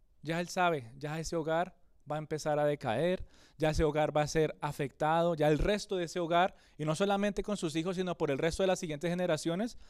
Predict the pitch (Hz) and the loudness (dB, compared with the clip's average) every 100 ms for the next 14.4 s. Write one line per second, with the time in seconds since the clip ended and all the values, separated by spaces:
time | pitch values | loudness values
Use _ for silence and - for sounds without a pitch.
0 | - - 151 170 175 160 185 175 156 156 | -20 -8 -2 2 2 2 0 0 0 -2
1 | 156 156 147 139 151 143 120 - - - | -2 -2 -2 0 0 -2 -6 -12 -20 -20
2 | - - - - - 170 202 214 202 - | -20 -20 -20 -4 2 4 4 2 2 2
3 | 165 180 - 185 180 185 180 160 139 151 | 0 0 0 0 0 -2 0 0 4 4
4 | 170 151 135 151 - _ - 156 190 196 | 6 6 4 0 -6 _ -4 -4 -2 -2
5 | 165 143 165 175 139 139 151 170 156 - | 0 0 0 0 0 2 2 0 -2 0
6 | 123 147 - - - 156 143 147 143 131 | 0 -2 -4 -14 -8 -6 -4 -4 -4 -6
7 | 127 147 156 151 139 123 - 120 117 110 | -2 -2 -2 -4 -6 -8 -8 -8 -8 -8
8 | - - - - - 160 165 160 190 196 | -12 -20 -20 -20 0 6 6 6 2 0
9 | 214 202 175 180 175 160 156 170 185 202 | 0 -2 -2 -2 2 2 4 4 4 2
10 | 196 156 156 208 - - - 180 156 147 | 0 4 2 2 -6 -18 -2 0 0 -2
11 | 156 226 220 143 143 139 175 220 180 151 | 0 0 2 0 2 2 0 0 0 0
12 | 147 - 143 139 - 147 185 - - - | -2 -4 -2 -2 0 2 2 -2 -12 -20
13 | - - 165 156 151 185 208 240 220 160 | -20 -6 -4 -2 -2 -2 -2 -2 0 0
14 | 139 123 120 - | 0 -2 -6 -12